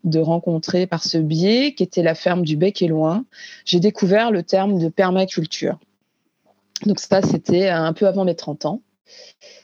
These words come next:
Et en une année, ma vie a fait un, un virage à cent quatre-vingts degrés et je suis, euh, si je vous la fais courte, <laughs> devenue maraîchère en Normandie en créant une ferme qui s'appelle la Ferme des Ruffaux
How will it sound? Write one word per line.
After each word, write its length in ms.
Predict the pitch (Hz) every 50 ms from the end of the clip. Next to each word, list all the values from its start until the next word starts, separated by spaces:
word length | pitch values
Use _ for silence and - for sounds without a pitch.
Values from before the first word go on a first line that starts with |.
| _ _ -
Et 500 | 170 165 160 160 165 160 160 160 160 160
en 140 | 160 165 175
une 160 | 202 254 240
année, 400 | 226 202 180 180 185 226 320 359 - _ _ _ _ _ _ _ _ _ _ _ _ _ _ _ _ _ _ _ - - -
ma 160 | 190 180 170
vie 140 | 156 190 214
a 200 | 180 165 160 151
fait 220 | - - - 170
un, 640 | 175 156 151 151 147 143 - - - - - - - - -
un 60 | -
virage 340 | 156 170 190 180 196 202 196
à 60 | 185
cent 180 | 165 - 220 220
quatre-vingts 440 | 226 220 214 - 226 208 202 196 202
degrés 460 | 190 185 170 160 175 190 233 269 - -
et 80 | 190
je 140 | 170 185 180
suis, 580 | 175 - - - - - 185 202 214 226 233 208
euh, 680 | 175 160 160 156 156 156 156 156 151 151 151 151 147 143
si 140 | 143 - -
je 60 | 160
vous 40 | -
la 80 | 156 156
fais 160 | - - 160
courte, 400 | - - 220 233 - - - - - - - - - 233
<laughs> 380 | - - - - - - 214 -
devenue 480 | 190 220 233 240 277 269 226 254 277 254
maraîchère 520 | 233 220 214 208 262 - - - 226 233
en 120 | 226 190 185
Normandie 640 | 190 202 202 196 185 185 180 165 170 165 175 202 208
en 120 | 180 170
créant 320 | - - - 185 196 196 190
une 100 | 180 160
ferme 520 | - - - 170 165 170 180 190 202 190
qui 100 | - -
s'appelle 320 | - 160 - - 165 165 160
la 100 | 151 -
Ferme 240 | - 190 180 185
des 80 | 180 175
Ruffaux 460 | 160 160 147 - - - 151 185 226